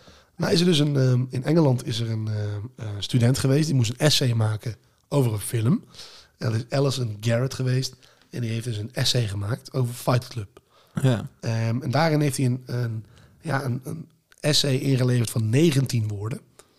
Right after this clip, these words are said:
Speaker 1: En dat is namelijk, ehm, ja, hij heeft dus alleen die zin gebruikt. We praten er niet over. Hij heeft een tien gekregen.
Speaker 2: Jezus.
Speaker 1: Hij moest een, eh, eigenlijk moest het zesduizend woorden zijn.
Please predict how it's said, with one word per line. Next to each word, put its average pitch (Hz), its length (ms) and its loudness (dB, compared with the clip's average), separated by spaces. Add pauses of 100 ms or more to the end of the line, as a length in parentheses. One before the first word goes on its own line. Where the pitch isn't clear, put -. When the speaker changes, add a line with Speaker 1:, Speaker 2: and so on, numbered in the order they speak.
(240)
Speaker 1:
En - 160 -12
dat 143 160 -4
is 127 120 0
namelijk, 127 420 0 (600)
ehm, 110 520 -2 (720)
ja, 117 280 0 (440)
hij 117 120 -4
heeft 123 120 0
dus 127 360 -2
alleen 151 220 6
die 139 100 8
zin 139 200 8
gebruikt. 127 380 2
We - 80 6
praten 151 300 4
er 143 80 -2
niet 123 180 0
over. 120 360 0 (760)
Hij - 100 2
heeft 165 140 10
een 127 140 0
tien 208 240 8
gekregen. 101 560 0 (760)
Speaker 2:
Jezus. - 460 0
Speaker 1:
Hij 135 120 6
moest 175 200 10
een, 160 200 4
eh, 139 340 4
eigenlijk 180 320 4
moest 156 140 4
het 143 120 -2
zesduizend 151 500 4
woorden 147 260 2
zijn. 151 220 -4